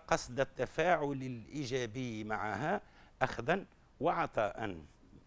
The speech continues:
وبهذا تكون الأطروحة كالآتي:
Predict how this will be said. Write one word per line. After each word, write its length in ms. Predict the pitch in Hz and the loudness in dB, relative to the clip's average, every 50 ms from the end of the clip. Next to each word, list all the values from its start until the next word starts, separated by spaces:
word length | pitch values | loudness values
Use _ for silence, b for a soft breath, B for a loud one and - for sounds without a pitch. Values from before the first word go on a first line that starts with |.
| - - - - - - - | -20 -20 -20 -20 -16 -8 -4
وبهذا 640 | - 107 92 104 82 104 107 107 101 110 165 226 - - B B B B B B B B B B - - - | -4 -2 -2 0 0 2 2 2 4 4 4 2 2 -2 B B B B B B B B B B -16 -12 -10
تكون 400 | 110 - - 208 240 240 220 185 | -10 -6 -4 -2 0 0 2 0
الأطروحة 880 | 160 139 143 - - 135 139 - - - 131 - - 143 151 160 156 - - - - - - - - - - - - - - - - - - - | 2 0 0 0 2 2 2 2 2 2 2 0 0 -2 -4 -4 -4 -8 -12 -20 -20 -20 -20 -20 -20 -20 -20 -20 -20 -20 -20 -20 -20 -20 -6 -2
كالآتي: 640 | - 196 196 185 - 123 104 90 - - - 85 | 0 0 0 0 0 0 0 0 -2 -4 -16 -16